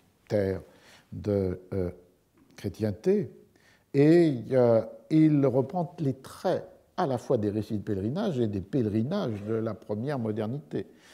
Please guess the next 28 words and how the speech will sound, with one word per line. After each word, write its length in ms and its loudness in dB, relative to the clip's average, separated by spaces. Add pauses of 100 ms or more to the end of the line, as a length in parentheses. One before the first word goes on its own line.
(180)
C'est-à-dire 420 2
qu'une 240 2
des 140 4
ruptures 540 2
entre 320 -2
les 280 0
deux 180 -2
premiers 360 -2
livres 340 0
et 60 -2
les 100 -2
livres 220 -2
trois 200 0
et 60 -2
quatre 300 0
est 40 2
le 60 0
moment 380 -4 (260)
où, 400 2
euh, 80 2
les 120 2
personnages, 840 -4
euh, 140 0
changent 340 -6
de 100 -4
vêtements 680 -6
et 60 -6
d'habits. 360 -6